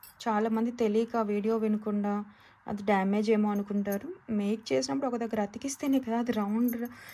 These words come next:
రాగలదు. So, కంప్లీట్ హ్యాండ్‌మేడ్. నచ్చిన వాళ్ళు స్క్రీన్ షాట్ తీసుకోండి. ఫైవ్ నైంటీ నైన్ ఫ్రీ షిప్పింగ్, ఫైవ్ నైంటీ నైన్ ఫ్రీ షిప్పింగ్. ప్యూర్ పంచలోహం, అన్‌పాలిష్డ్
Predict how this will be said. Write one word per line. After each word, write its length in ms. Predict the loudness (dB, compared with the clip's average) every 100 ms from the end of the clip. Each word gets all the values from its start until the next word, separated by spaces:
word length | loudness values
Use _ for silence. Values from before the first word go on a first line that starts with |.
| -6 0
రాగలదు. 580 | 2 2 2 4 2 0 -4 -18
So, 100 | -8 -4
కంప్లీట్ 480 | 0 -2 0 -2 0
హ్యాండ్‌మేడ్. 460 | 0 2 2 2 2
నచ్చిన 300 | 0 0 0
వాళ్ళు 180 | 0 0
స్క్రీన్ 320 | 0 0 2
షాట్ 260 | 2 0 0
తీసుకోండి. 600 | 0 -2 -2 -2 0 0 -4 -8 -12 -14 -14
ఫైవ్ 320 | 0 2 4 6
నైంటీ 340 | 6 4 2
నైన్ 240 | 2 2 0
ఫ్రీ 180 | -2 -2
షిప్పింగ్, 460 | -2 -2 -2 -2 -4 -14 -20 -20 _ _
ఫైవ్ 260 | -2 0 2
నైంటీ 340 | 2 2 0 0
నైన్ 220 | 0 -2
ఫ్రీ 180 | -2 -4
షిప్పింగ్. 480 | -4 -6 -4 -4 -4 -10 -20 -12
ప్యూర్ 380 | -2 2 2 2
పంచలోహం, 680 | 0 0 -2 -2 -2 -2 -6 -4
అన్‌పాలిష్డ్ 840 | -2 0 0 0 0 0 -2 -4